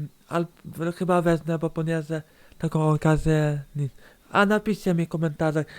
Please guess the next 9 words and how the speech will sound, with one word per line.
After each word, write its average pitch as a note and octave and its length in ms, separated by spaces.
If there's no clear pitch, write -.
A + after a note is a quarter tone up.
czy E3+ 120
mogę D#3+ 220
sobie D#3 200
wziąć. C#3+ 220
Powiem, E3+ 240
jak F#3+ 300
tu - 240
policja F3 500
przyjedzie... E3+ 640